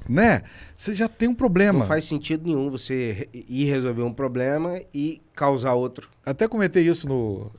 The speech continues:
Speaker 1: foi no podcast lá do Easy. O cara chega, foi chamado, o supervisor foi chamado. Que, que o vigilante deu um problema lá no posto. Não lembro qual foi o exemplo que eu dei. O cara, em vez de resolver o problema, ele já chega quebrando a cabeça do vigilante. "Pô, meu irmão, cheio de serviço, cara.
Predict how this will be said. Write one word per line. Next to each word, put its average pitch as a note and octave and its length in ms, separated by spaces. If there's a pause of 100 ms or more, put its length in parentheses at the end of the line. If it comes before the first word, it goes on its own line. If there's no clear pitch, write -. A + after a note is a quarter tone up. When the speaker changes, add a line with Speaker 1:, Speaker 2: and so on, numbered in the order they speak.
(120)
Speaker 1:
foi C#3 160
no C3+ 80
podcast A#2+ 500
lá A#2+ 80
do A2 140
Easy. A2 260 (320)
O - 220
cara G#3 200
chega, F#3 400 (120)
foi F#3 180
chamado, D#3 320
o - 40
supervisor D3 240
foi E3+ 100
chamado. A2+ 440 (600)
Que, B2 120
que B2 160
o B2+ 200
vigilante A#2+ 600
deu C3 120
um - 20
problema B2+ 300
lá B2+ 80
no C3+ 40
posto. A#2 380 (160)
Não A#2 300
lembro A#2+ 200
qual B2 120
foi B2+ 120
o A#2 40
exemplo A2+ 180
que B2+ 60
eu B2 80
dei. F#2+ 200 (580)
O A#3+ 120
cara, B3 180
em A#3+ 60
vez G3 120
de E3+ 120
resolver C#3+ 320
o C3 40
problema, B2+ 300
ele E3+ 80
já E3+ 100
chega E3+ 300
quebrando E3 420
a E3+ 40
cabeça D#3 240
do D3+ 80
vigilante. D3+ 500 (300)
"Pô, G#3+ 180
meu G3+ 80
irmão, F3+ 220
cheio F#3+ 200
de F3 100
serviço, E3+ 640
cara. D3+ 380